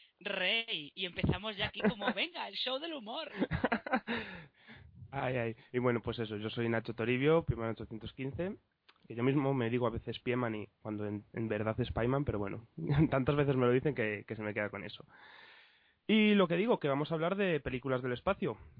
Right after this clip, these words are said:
Speaker 2: pues quizás un poco inspirados por, por la bomba que ha sido Gravity en todo el mundo, de esa obra maestra que ha cambiado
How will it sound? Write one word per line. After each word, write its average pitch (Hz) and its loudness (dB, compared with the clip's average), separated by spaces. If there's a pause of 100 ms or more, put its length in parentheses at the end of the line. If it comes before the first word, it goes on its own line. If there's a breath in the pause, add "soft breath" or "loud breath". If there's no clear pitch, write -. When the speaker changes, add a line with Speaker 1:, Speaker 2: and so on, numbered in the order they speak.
(160)
Speaker 2:
pues 110 -12
quizás 120 -8
un 131 -2
poco 135 2
inspirados 123 -2
por, 117 0 (200)
por 117 -6
la 117 -2
bomba 131 2
que 123 -8
ha 110 -6
sido 120 -2
Gravity 123 -2
en 113 -6
todo 113 -2
el 110 0
mundo, 127 0
de 131 -8
esa 117 -10
obra 117 -2
maestra 113 -2
que 113 -4
ha 107 0
cambiado 110 0